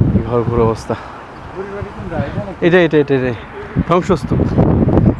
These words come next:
এই হলো বুড়ির বাড়ির অবস্থা। আমরা একটু উপর থেকে বুড়ির বাড়ি দেখার চেষ্টা করবো, চলেন। এই যে আলহামদুলিল্লাহ, এখান থেকে আপনাদের তায়েফের শহরটাও দেখাবো ইনশাল্লাহ। চলুন,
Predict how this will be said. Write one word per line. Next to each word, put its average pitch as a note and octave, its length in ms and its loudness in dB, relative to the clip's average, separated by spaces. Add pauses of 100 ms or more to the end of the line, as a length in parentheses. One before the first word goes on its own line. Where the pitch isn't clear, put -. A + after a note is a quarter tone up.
(1000)
এই G#3+ 200 8
হলো G#3+ 240 8
বুড়ির G#3 220 6
বাড়ির G3+ 200 6
অবস্থা। G3 320 4
আমরা G3 160 6
একটু - 180 4
উপর - 120 6 (100)
থেকে F#3 180 6
বুড়ির E3+ 220 4
বাড়ি E3 220 6
দেখার F3 220 4
চেষ্টা E3 180 4
করবো, D3+ 220 4
চলেন। D#3 180 2 (2250)
এই C3+ 120 2
যে - 80 4 (1500)
আলহামদুলিল্লাহ, C#3+ 600 2 (1600)
এখান D#3+ 180 6
থেকে F3 120 4
আপনাদের F3 380 6
তায়েফের E3 340 6 (840)
শহরটাও E3+ 340 4
দেখাবো D#3+ 300 6
ইনশাল্লাহ। D3 380 2 (880)
চলুন, D3 200 4